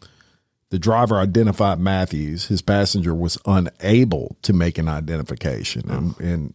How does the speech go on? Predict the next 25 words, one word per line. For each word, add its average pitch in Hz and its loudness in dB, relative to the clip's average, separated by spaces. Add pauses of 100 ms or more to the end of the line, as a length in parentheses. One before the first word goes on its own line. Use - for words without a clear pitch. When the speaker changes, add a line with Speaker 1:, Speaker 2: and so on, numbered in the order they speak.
Speaker 1:
as 90 -2 (560)
our 101 2
previous 160 4
case, 82 -2 (160)
Speaker 2:
Right. 67 -12 (340)
Speaker 1:
identifications, 127 2
uh, 101 2 (120)
not 98 0
very 98 0
reliable. 82 -4
Now, 101 0 (720)
Ryan 139 2
Matthews 151 4
and 117 2
Travis 131 2 (280)
Hayes, 185 2
both 117 4
seventeen 123 2
at 110 -2
the 107 -6
time, 147 0
were 110 0
stopped - 0
several 151 2
hours 104 2